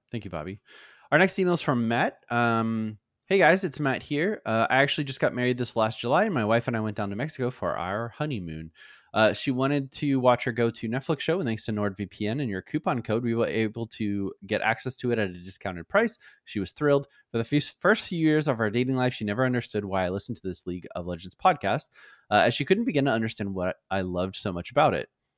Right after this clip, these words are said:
Now she has <laughs> gained some much-needed appreciation for it, and we are one step closer to getting her on the Rift with me. On to my question." I played the game for probably six years now and have found my knowledge of items, champions, runes, and strategies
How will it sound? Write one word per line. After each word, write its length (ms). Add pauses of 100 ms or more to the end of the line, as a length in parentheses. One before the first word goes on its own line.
(140)
Now 160
she 160
has 160
<laughs> 0
gained 300
some 160
much-needed 500
appreciation 640
for 260
it, 100
and 80
we 80
are 100
one 160
step 220
closer 320
to 80
getting 280
her 300
on 120
the 100
Rift 260
with 200
me. 220 (360)
On 140
to 80
my 120
question." 520 (720)
I 80
played 200
the 60
game 200
for 180
probably 320
six 260
years 240
now 200
and 140
have 140
found 240
my 80
knowledge 320
of 100
items, 320
champions, 460
runes, 240
and 160
strategies 560